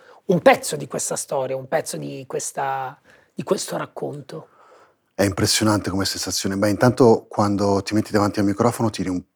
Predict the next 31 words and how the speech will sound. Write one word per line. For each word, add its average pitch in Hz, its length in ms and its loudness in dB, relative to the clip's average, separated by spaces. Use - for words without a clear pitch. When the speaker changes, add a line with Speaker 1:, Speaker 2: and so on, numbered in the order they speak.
Speaker 2:
profondo 110 420 0
si-, 104 200 -2
sospiro - 380 -6
di 92 80 -6
sollievo, - 580 -4
perché 92 840 0
non 110 220 0
sai 107 220 2
mai 113 640 6
se - 240 0
la 98 100 0
persona 101 720 2
che - 140 -8
sta 90 400 2
dall'altra 92 400 0
parte 98 280 0
cambierà 87 360 -4
idea 87 260 -2
all'ultimo 85 380 -8
minuto. 87 480 -8
Può - 100 -14
succedere, - 600 -6
è 107 100 -6
successo, - 680 -2
eh, 78 340 -6
perché - 260 -6
è 82 40 -4
una 78 140 -4
storia 82 280 -2
delicata, 85 560 2
perché 85 340 -6